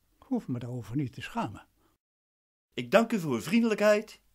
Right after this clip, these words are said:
Speaker 2: maar ik ben van mening dat er krachtiger dient te worden ingegrepen dan tot dusver het geval is geweest.
Speaker 1: Ach, ik begrijp het al. U bent ongeduldig.
Speaker 2: Ik ben niet ongeduldig.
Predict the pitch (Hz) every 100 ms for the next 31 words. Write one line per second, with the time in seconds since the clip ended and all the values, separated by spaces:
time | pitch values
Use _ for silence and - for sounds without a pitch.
0 | _ - 175 170 156 139 139 226 233 180
1 | 139 120 - - 269 - 233 196 220 202
2 | 185 170 95 220 - 151 185 185 165 139
3 | 160 135 104 185 220 220 208 208 160 143
4 | 87 82 - 80 76 - - _ _ _
5 | _ _ 175 262 277 254 - 139 120 117
6 | - 240 240 190 160 147 160 139 151 139
7 | 160 143 120 117 123 165 165 151 120 123
8 | - - - - - _ _ _ _ _
9 | _ _ 127 95 143 190 240 233 208 202
10 | 196 175 107 -